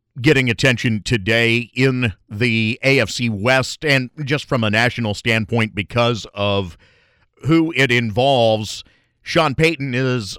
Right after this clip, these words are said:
apparently just about to be made official the head coach of the Denver Broncos. The Broncos, to even get the right to hire Payton,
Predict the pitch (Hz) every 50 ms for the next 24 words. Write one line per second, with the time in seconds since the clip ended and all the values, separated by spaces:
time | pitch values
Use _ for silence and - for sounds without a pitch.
0 | - - 101 - - 156 160 160 147 131 135 135 123 120 120 107 98 98 90 113
1 | 147 147 - - - 135 123 120 123 135 - - 131 117 123 120 120 117 117 117
2 | 113 117 120 117 117 - - 107 104 - 123 120 107 - 120 110 90 110 107 104
3 | 98 98 117 107 95 - - 123 110 104 101 - - - - _ _ _ _ _
4 | _ _ - - 110 98 117 104 110 110 104 95 101 87 80 104 117 113 107 98
5 | - 117 98 80 65 65 73 - - - _ _ _ _ _ _ _ _ _ -
6 | 92 113 113 110 113 113 131 - 85 85 120 139 170 185 - 165 160 156 151 151
7 | 143 127 - - - - _ _ _ _ _ _ _ _ _ _ _ _ _ -
8 | - 135 131 131 131 131 127 127 127 120 _ _ - 170 180 175 190 170 151 151
9 | - _ - 107 120 147 - _ - 135 107 98 98 95 104 120 135 143 143 139
10 | - - - - - _ _ _ _ _ _ - - 127 123 113 110 110 104 101
11 | 98 90 - _ _ _ _ _ _ _ _ _ _ _ - - 147 156 156 151
12 | 151 139 123 - - - 151 147 139 139 - 85 85 82 90